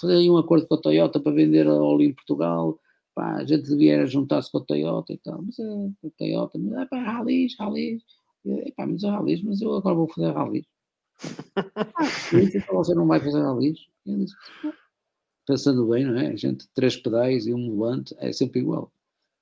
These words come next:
Speaker 1: E eu disse, "Ah, vamos embora então, vamos lá fazer os rallies e vamos ver." E, e adorei, foi uma coisa que eu fui assim a medo,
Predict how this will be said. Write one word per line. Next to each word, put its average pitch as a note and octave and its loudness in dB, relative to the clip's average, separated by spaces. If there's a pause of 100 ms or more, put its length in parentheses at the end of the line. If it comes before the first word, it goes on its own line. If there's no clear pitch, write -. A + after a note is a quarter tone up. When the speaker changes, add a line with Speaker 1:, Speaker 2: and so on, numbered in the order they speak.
Speaker 1:
E D2+ 2
eu D2+ 6
disse, B2 -2 (160)
"Ah, G2+ -4
vamos F3+ 2
embora C#3+ 0
então, C3 -4
vamos D3 2
lá D3 4
fazer C#3+ 2
os B2 -2
rallies B2 0 (440)
e C3+ 4
vamos B2 0
ver." G#2+ 2 (120)
E, F#3 6
e F#3+ 10
adorei, G3 6 (240)
foi D3 2
uma C#3 2
coisa D3 8
que C#3 4
eu C#3+ 8
fui D3 6
assim D3 6
a C3+ 4
medo, D#3+ 4